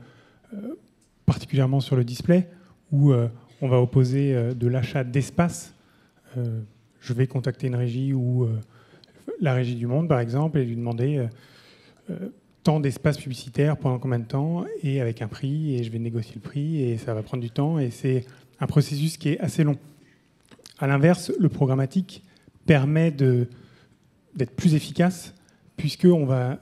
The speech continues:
plus acheter de l'espace publicitaire, mais on va acheter une audience, et cette audience va pouvoir être optimisée.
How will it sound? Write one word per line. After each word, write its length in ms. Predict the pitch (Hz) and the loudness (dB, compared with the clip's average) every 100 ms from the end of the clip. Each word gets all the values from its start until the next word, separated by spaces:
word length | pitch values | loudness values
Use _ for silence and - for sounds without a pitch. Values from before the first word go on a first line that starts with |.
| - - | -12 -4
plus 160 | - | 4
acheter 200 | 151 - | 4 4
de 60 | 139 | -2
l'espace 300 | 135 - 143 | -2 0 0
publicitaire, 460 | - 139 139 185 170 | -2 -12 -2 2 2
mais 60 | |
on 60 | 139 | 2
va 80 | 131 | 0
acheter 220 | 120 160 | 0 0
une 160 | 135 | 4
audience, 560 | 151 143 165 185 - - - - _ _ _ _ _ _ | 4 6 4 2 -8 -20 -20 -20 _ _ _ _ _ _
et 200 | - 131 | -6 -4
cette 260 | 143 - - | -4 -2 4
audience 320 | 156 160 175 | 6 6 4
va 120 | 139 | 2
pouvoir 200 | 131 147 | 2 4
être 160 | 151 - - | 2 0 -2
optimisée. 480 | - 160 143 127 | -2 0 0 -2